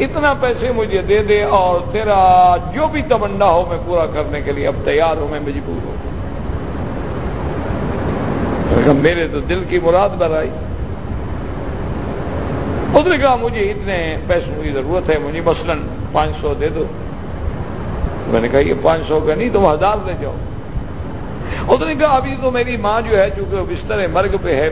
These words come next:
پہلے تو میں اس کے علاج کے لیے جاؤں گی، لیکن میرا وعدہ ہے کہ میں تیرے پاس آؤں گی اور میں اپنا آپ سپرد کر دوں گی تمہارے۔ کہتے ہیں، میری خوشی کا ٹھکانہ نہ رہا۔ وہ پیسے لے کے چلی گئی، اس نے اپنی ماں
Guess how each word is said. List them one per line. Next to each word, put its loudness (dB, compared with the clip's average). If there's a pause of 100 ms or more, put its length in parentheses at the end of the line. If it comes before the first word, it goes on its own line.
پہلے 0
تو -4
میں -2
اس -4
کے -2
علاج 2
کے -2
لیے -2
جاؤں 2
گی، 2
لیکن 2
میرا 4
وعدہ 4
ہے 2
کہ -4
میں -4
تیرے -2
پاس 2
آؤں 2
گی -2
اور 6
میں 0
اپنا 0
آپ 4 (160)
سپرد -4
کر 2 (100)
دوں -2
گی -2
تمہارے۔ 0 (2750)
کہتے 4
ہیں، 0
میری 2
خوشی 0
کا 4
ٹھکانہ -2
نہ 0
رہا۔ 0 (580)
وہ 8
پیسے 0
لے 0
کے 0
چلی -4
گئی، -2
اس -2
نے -2
اپنی -2
ماں 0